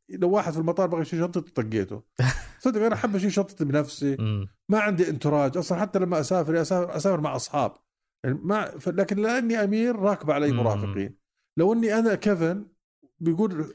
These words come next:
Speaker 2: صح، بيقول
Speaker 1: وجهة
Speaker 2: مع
Speaker 1: فاميلي.
Speaker 2: عائلته، يس.
Speaker 1: بس أنا عشان عبد الله بن مساعد مع الانتراج، فعند ال-، عند الإنجليز دائما الأمير وشه واحد يصرف، آه،
Speaker 2: مم. ببذخ.
Speaker 1: ببذخ، واحد مع عشرين واحد ماشي معاه، واحد doesn't care على الفلوس،
Speaker 2: مم.
Speaker 1: وهذا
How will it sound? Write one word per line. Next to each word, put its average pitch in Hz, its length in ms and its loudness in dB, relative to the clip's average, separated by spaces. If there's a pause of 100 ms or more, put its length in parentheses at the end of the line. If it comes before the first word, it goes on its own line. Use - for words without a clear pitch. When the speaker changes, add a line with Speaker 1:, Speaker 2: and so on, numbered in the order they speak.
Speaker 2:
صح، 120 240 -2
بيقول 127 160 4
Speaker 1:
وجهة - 120 4
Speaker 2:
مع - 140 2
Speaker 1:
فاميلي. 110 400 2
Speaker 2:
عائلته، 107 80 -2
يس. 104 340 -6 (180)
Speaker 1:
بس 135 200 0
أنا 226 180 0
عشان 202 280 0
عبد 190 160 0
الله 202 120 2
بن 190 60 0
مساعد 208 400 0
مع 160 100 2
الانتراج، 113 520 0
فعند 180 280 0
ال-، 185 120 0
عند 185 300 0
الإنجليز 190 460 2
دائما 196 380 2
الأمير 175 460 0
وشه 160 440 0 (420)
واحد 151 340 2
يصرف، 147 640 -2
آه، 117 340 2
Speaker 2:
مم. 101 100 -6 (180)
ببذخ. 113 480 0
Speaker 1:
ببذخ، 151 720 2 (260)
واحد 151 340 2
مع 170 80 0
عشرين 180 460 0
واحد 156 380 0
ماشي 147 320 0
معاه، 139 420 0 (300)
واحد 160 360 2
doesn't 165 320 -2
care 170 200 2
على 131 140 2
الفلوس، 147 600 0
Speaker 2:
مم. 160 100 -8
Speaker 1:
وهذا 226 340 -2